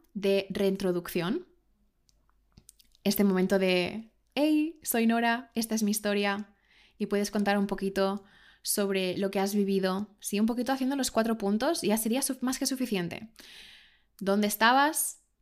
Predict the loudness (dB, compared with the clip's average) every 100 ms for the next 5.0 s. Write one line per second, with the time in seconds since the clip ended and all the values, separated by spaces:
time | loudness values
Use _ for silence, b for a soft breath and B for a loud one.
0 | -4 -2 0 0 2 2 0 -6 _ _
1 | _ _ _ _ _ _ _ 0 2 2
2 | 2 2 2 2 0 0 -4 -12 _ _
3 | _ _ _ _ _ _ _ _ _ _
4 | 0 2 4 2 2 2 2 2 0